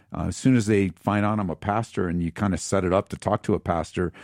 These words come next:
all kinds of defenses come up, all kinds of, "Hey, do, how many angels fit on a pin?" To talk? Like, it, it, it just changes. But God has you in their life, and I would just say, don't minimize the way that God will use you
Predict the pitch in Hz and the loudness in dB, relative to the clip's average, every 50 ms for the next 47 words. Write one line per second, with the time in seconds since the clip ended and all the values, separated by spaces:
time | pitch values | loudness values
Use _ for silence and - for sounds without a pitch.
0 | - - - - 98 - - 127 117 107 90 101 80 - 80 - - 98 101 98 | -20 -10 -2 -2 -2 0 2 2 2 4 2 0 -2 -4 -6 -4 -2 -2 -2 0
1 | - 107 92 - - - 98 95 95 98 95 95 95 90 - 82 82 - - 87 | -2 -2 -2 -4 -6 -4 -4 -2 -2 -2 -2 -4 -4 -4 -4 -6 -6 -4 -4 -2
2 | 90 95 82 82 90 82 - - - - - _ - 110 127 131 135 135 135 120 | -2 -2 0 -2 -4 -6 -6 -10 -20 -20 -14 _ 0 2 4 4 4 4 2 2
3 | 101 110 95 117 120 131 131 120 113 110 120 123 113 117 120 117 117 107 - - | 0 0 0 0 2 4 4 4 4 4 2 2 2 2 2 2 2 0 -4 -6
4 | - 117 117 117 117 117 113 110 - - - 110 113 113 113 110 110 107 104 95 | -2 0 2 2 2 2 2 0 -2 0 0 0 2 2 0 0 0 0 0 -2
5 | - - - - - - 101 - - - - - - - 95 101 - 110 104 90 | -4 -10 -20 -16 -8 -8 -8 -8 -8 -14 -18 -12 0 2 2 2 2 2 -2 -2
6 | - - 107 92 - - - - _ _ _ - 120 110 - 139 131 - - - | -2 0 -2 -2 -2 -6 -18 -20 _ _ _ -2 -2 0 2 2 0 0 -2 -8
7 | - - 135 147 190 196 139 107 87 85 107 104 82 - 90 113 139 165 160 147 | -2 0 2 4 4 4 4 2 0 0 -2 -2 -2 2 4 4 4 4 2 2
8 | 156 135 107 98 104 117 170 220 226 208 143 120 104 95 87 85 87 92 101 107 | 2 2 2 2 2 2 4 4 4 4 4 4 2 2 2 0 0 0 0 -2
9 | - _ _ _ _ _ - - 101 101 101 - - 104 131 160 160 123 98 110 | -2 _ _ _ _ _ -8 -2 -2 0 0 0 2 4 6 6 6 4 4 0
10 | 104 - - 104 101 101 101 104 101 - - - - _ _ - 104 95 107 127 | -2 0 0 2 2 4 4 2 0 -2 -8 -20 -20 _ _ -14 -6 4 6 6
11 | 135 156 156 123 120 135 190 196 147 92 85 85 92 101 107 104 - - _ _ | 6 6 4 4 4 4 4 4 4 2 0 0 0 -2 -2 -4 -6 -16 _ _
12 | _ _ _ _ - - 101 101 95 104 113 120 113 110 85 104 104 113 113 110 | _ _ _ _ -6 0 0 2 4 6 4 4 4 2 2 4 4 6 6 4
13 | 113 120 143 143 120 110 139 185 233 180 87 73 | 4 6 4 4 4 4 4 4 4 4 0 -2